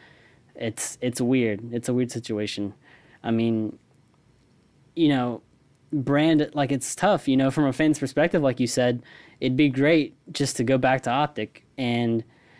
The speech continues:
I, I know a lot of people didn't really like the Huntsman branding to begin with. You know, there were, there have been, there have been all kinds of opinions about it. I mean, some people didn't like the logo. Some people wish they would have went with something different. But I mean, personally, I think in the end, they just,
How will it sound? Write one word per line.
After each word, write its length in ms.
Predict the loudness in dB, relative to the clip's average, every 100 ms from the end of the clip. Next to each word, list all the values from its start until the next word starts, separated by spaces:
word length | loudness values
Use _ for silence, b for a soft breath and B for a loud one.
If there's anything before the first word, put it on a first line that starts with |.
| b b _
I, 280 | -8 -2 0
I 20 |
know 180 | 4 4
a 40 | 6
lot 200 | 4 2
of 60 |
people 220 | 0 2
didn't 180 | 2 4
really 160 | 4 4
like 180 | 2 0
the 80 |
Huntsman 300 | -2 0 0
branding 320 | 0 2 0 -2
to 80 | -4
begin 300 | 0 2 4
with. 420 | 0 -4 -12 _
You 120 | 0
know, 300 | 2 2 -2 -4 -18 -14 -4
there 220 | 0 0
were, 140 | 0
there 120 | 2
have 120 | 2 2
been, 340 | 4 4 0 B B 0
there 120 | 2
have 80 | 4
been 120 | 4
all 100 | 4
kinds 280 | 2 0 0
of 80 | -4
opinions 380 | -2 -2 -2
about 260 | -2 -2 -2
it. 120 | -2 -2
I 80 |
mean, 360 | 0 2 0 -2 b b b -6
some 200 | 0 0
people 200 | 2 4
didn't 160 | 4
like 120 | 2
the 80 | 0
logo. 380 | 2 4 4 2
Some 220 | 2 0
people 500 | 0 0 0 0 -2 -8
wish 300 | -2 -2 0
they 120 | 0
would 120 | 0 0
have 80 |
went 140 | 0 -2
with 100 | -2
something 280 | -2 -2 0
different. 400 | 0 0 -2 B B B B B
But 340 | 0 2 2 -4 _ _ -20 -20 _
I 40 | -4
mean, 160 | -2
personally, 400 | 2 2 2 0
I 60 | 0
think 180 | 0 0
in 100 | 0
the 140 | 0
end, 480 | 0 0 -2 -6 -12 -4
they 160 | -2
just, 260 | -2 -6